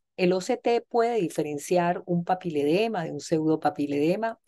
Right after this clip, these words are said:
específicamente de Drusen, porque es lo que se ha estudiado hoy en día? Y bueno, el papiledema y el pseudopapiledema se ha encontrado que el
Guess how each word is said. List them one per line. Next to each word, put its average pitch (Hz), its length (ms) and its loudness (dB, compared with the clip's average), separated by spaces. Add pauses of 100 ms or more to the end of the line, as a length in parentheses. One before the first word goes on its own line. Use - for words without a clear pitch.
específicamente 175 960 0
de 170 120 4
Drusen, 208 420 0
porque 151 380 0
es 143 60 -2
lo 175 160 2
que 151 180 0
se - 160 -4
ha 147 40 -2
estudiado 143 520 0
hoy 139 240 0
en 135 160 -6
día? - 320 -12 (500)
Y 226 100 0
bueno, 208 500 4
el 180 160 4
papiledema 170 640 4
y 226 60 2
el 220 120 0
pseudopapiledema 151 1080 0
se - 120 -6
ha 160 40 0
encontrado 165 600 0
que 165 280 -2
el 165 180 -2